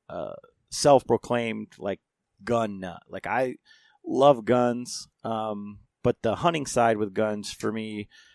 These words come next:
it just doesn't do it for me because I gr-, I didn't grow up hunting big bucks, and, and that's something, like, at this point, as I start to do the big buck hunting, I start to move into that, like, I think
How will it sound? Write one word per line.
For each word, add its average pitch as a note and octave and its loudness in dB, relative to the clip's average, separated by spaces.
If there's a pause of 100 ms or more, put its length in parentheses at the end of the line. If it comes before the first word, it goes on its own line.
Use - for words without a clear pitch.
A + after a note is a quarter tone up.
(560)
it C3 0
just C3+ 2
doesn't C3+ 6
do B2 8
it F#2+ 2
for G2+ -4
me F2+ -16 (300)
because G#2+ -2
I G#2 2
gr-, A#2+ -8
I A2 2
didn't B2 -6
grow B2+ 8
up C3 8
hunting C#3 -4
big G#2+ -2
bucks, B2 4
and, G#2+ -10
and A2+ -8
that's C3 0
something, B2 -2
like, G#2 -6 (480)
at - -6
this - 2
point, D3 0
as A#2+ 2
I A#2 0
start C3 4
to G#2 -12
do B2 0
the A2+ 4
big G#2+ 0
buck A2+ 6
hunting, A#2 -2
I A2 0
start G#2+ -4
to A2+ -4
move A2 0
into A#2+ 0
that, A#2 4 (520)
like, G#2+ 0 (240)
I A2+ 0
think G#2+ -8